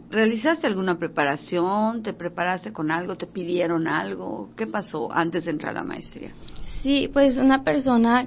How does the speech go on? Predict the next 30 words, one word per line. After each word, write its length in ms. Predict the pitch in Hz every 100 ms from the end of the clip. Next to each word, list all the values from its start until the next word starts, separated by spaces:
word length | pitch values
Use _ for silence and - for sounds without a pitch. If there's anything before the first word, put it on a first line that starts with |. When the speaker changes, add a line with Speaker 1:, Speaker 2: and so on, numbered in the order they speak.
| -
Speaker 2:
que 300 | - 196 185
estaba 300 | 180 196 190
ya 100 | 190 190
en 40 |
la 100 | 190
Facultad 360 | 196 185 190 202
de 60 |
Speaker 1:
Ujú. 80 | 196
Speaker 2:
Ingeniería 400 | 208 190 220 247
me 220 | 214 196
sugirió 540 | 202 190 208 196 196 196 -
que 140 | 196
vaya 340 | 190 185 196
a 20 | 185
hablar 340 | 185 175 180
con 180 | 185 175
el 120 | 165
coordinador 640 | 170 165 175 170 175 185 196 -
para 220 | 190 180
que 120 | 190
yo 100 | 190
me 120 | 196 196
informe 500 | 196 185 180 180 175
de 200 | 165 170
cómo 220 | - 180
era 140 | 180 170
la 100 | 165
maestría. 640 | 180 165 - - 165 165 - - - - - 170
Speaker 1:
Ok. 140 | - 165 -
Speaker 2:
Eh, 420 | 190 180 175